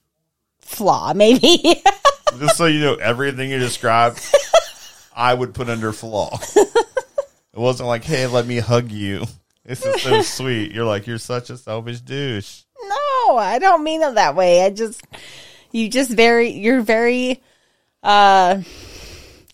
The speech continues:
Speaker 1: self-aware, maybe is a better way to put it. I don't know. There's not a, there's not a kind way to put it. Just
Speaker 2: Here's the thing. Like, let's be honest. I'm a narcissist, and I own,
Speaker 1: <laughs>
Speaker 2: I own this. But I'm,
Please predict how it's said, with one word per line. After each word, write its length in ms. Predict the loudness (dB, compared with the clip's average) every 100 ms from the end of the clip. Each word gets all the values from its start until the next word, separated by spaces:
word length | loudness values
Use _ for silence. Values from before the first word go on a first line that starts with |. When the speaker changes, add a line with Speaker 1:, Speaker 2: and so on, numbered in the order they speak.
| -20
Speaker 1:
self-aware, 880 | -8 0 2 2 -2 -2 -2 -2 -2
maybe 320 | -2 -2 -2
is 160 | 0
a 140 | -2 -6 _ _
better 220 | -4 -2
way 140 | 0 0
to 80 | 0
put 220 | -2 0
it. 120 | 0
I 160 | 2 0
don't 120 | 2
know. 180 | 2 2
There's 260 | 2 2
not 180 | 4 4
a, 100 | 2 -2
there's 220 | -6 -4
not 120 | -4 -6
a 60 |
kind 320 | -4 -4 -2
way 100 | -4
to 80 | -4
put 220 | -2 -2
it. 180 | -2 -4
Just 100 | -6
Speaker 2:
Here's 140 | -6 -4
the 80 | -4
thing. 260 | -4 -8 -8
Like, 240 | -8 -6 -6
let's 160 | -8
be 180 | -4 -2
honest. 260 | -2 -2 -6
I'm 140 | -4 -2
a 60 |
narcissist, 640 | 0 -2 -6 -10 -10 -10 -16 _ _ -12
and 140 | -4
I 120 | -2 0
own, 240 | -2 -2
Speaker 1:
<laughs> 20 |
Speaker 2:
I 180 | -2 -2
own 200 | -4 -4
this. 180 | -8 -10
But 200 | -4 -2
I'm, 160 | -2